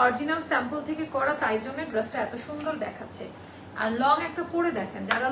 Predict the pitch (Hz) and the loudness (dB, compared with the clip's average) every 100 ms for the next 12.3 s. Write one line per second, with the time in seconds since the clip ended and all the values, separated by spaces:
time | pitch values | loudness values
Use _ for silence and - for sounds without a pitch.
0 | 262 247 277 294 - 277 262 277 285 330 | 4 4 4 0 2 6 6 6 4 2
1 | - - - - 233 226 262 302 254 277 | 0 -8 -12 2 4 6 4 2 4 4
2 | 285 311 254 233 240 247 269 320 311 - | 8 6 6 6 6 6 4 2 2 2
3 | 233 247 - 277 330 - 302 285 277 196 | 4 4 2 -6 -6 -4 -2 2 2 0
4 | - 196 208 277 285 285 202 - - 302 | -6 -8 2 4 6 4 -2 -6 -6 -4
5 | 320 302 277 208 - 269 294 311 311 349 | -2 -2 -2 -4 -6 -8 -4 0 0 -2
6 | - - - - 302 311 - 311 294 294 | 0 2 2 0 -2 -2 -2 -4 -2 -4
7 | 302 302 208 196 208 233 214 - 208 180 | -4 -4 -2 -2 -2 -4 -4 -2 -4 -4
8 | - - - - - - - 233 262 277 | -8 -12 -12 -16 -16 -14 0 8 8 8
9 | 294 302 302 302 269 311 277 294 302 294 | 6 6 4 6 4 4 4 2 0 0
10 | 320 311 254 254 240 - - 302 269 294 | 0 -4 0 2 2 0 -2 -6 -8 -8
11 | - 254 240 269 262 233 214 359 415 - | -4 -2 -2 -4 -4 -4 -2 -6 -6 -12
12 | - - 202 | -14 -6 -2